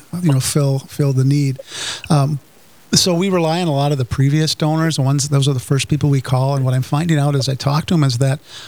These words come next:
the, the demand is so high this year. I mean, it's high every year, and it's probably high all the time. This year seems to be, uh, even more urgent. And so they're really answering the call, which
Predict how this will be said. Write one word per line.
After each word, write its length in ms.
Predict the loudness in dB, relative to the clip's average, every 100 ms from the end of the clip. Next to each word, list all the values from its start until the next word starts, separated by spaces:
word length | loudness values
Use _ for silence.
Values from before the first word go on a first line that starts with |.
| -6 0
the, 200 | 0 0
the 380 | 0 2 2 0 -4
demand 440 | 0 2 2 2 0
is 120 | 0
so 280 | 0 0 -2
high 320 | -2 0 0
this 240 | 0 0
year. 100 | 0
I 40 | 0
mean, 120 | 0
it's 120 | -2
high 260 | -2 -2 0
every 300 | 0 0 0
year, 100 | 0
and 40 |
it's 100 | -2
probably 220 | -2 -2
high 200 | 0 0
all 160 | 0 0
the 80 | 0
time. 380 | 0 2 2 0
This 180 | 0
year 140 | 0 0
seems 280 | 0 0 0
to 60 |
be, 300 | 0 2 2 -2 -10 -20 -20 -8
uh, 60 | -2 0
even 240 | 2 2
more 180 | 2 0
urgent. 380 | -2 0 -2 -2
And 140 | -2
so 340 | 0 2 0 0
they're 200 | 0 2
really 220 | 2 2
answering 360 | 2 0 0
the 80 | 0
call, 340 | 0 0 0 0
which 320 | -2 -2